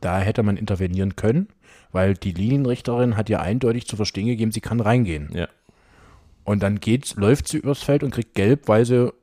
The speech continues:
Speaker 1: reingegangen ist, weil die, äh, Fabienne Michel
Speaker 2: Hm.
Speaker 1: das nicht erlaubt hat. Aber wenn die Linienrichter sagt,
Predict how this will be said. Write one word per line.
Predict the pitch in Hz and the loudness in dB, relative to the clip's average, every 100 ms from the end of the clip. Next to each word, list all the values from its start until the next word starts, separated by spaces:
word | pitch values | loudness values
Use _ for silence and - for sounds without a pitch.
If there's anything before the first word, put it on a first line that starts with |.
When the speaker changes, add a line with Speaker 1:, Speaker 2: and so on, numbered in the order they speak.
| _ - | _ -2
Speaker 1:
reingegangen | 95 135 147 131 127 | 0 2 0 0 -2
ist, | 131 - | -6 -2
weil | 107 | 0
die, | 110 98 98 _ _ _ _ _ - | 2 0 -2 _ _ _ _ _ -4
äh, | 107 104 | -2 0
Fabienne | 104 95 110 127 151 - _ _ _ _ _ _ - | -4 -2 -2 0 -2 -6 _ _ _ _ _ _ -6
Michel | 104 - 120 160 180 - | -4 2 4 4 4 0
Speaker 2:
Hm. | 95 98 104 - _ _ _ | -4 -4 -6 -18 _ _ _
Speaker 1:
das | - - | -6 -4
nicht | 120 | 0
erlaubt | 135 131 120 | 4 4 2
hat. | 92 - | -2 -2
Aber | 98 98 - _ _ _ _ _ | 0 -2 -4 _ _ _ _ _
wenn | - 214 | -4 -2
die | 107 - | -2 -6
Linienrichter | - 98 127 202 156 135 123 | -10 0 4 4 4 2 2
sagt, | 101 87 - | 2 0 -8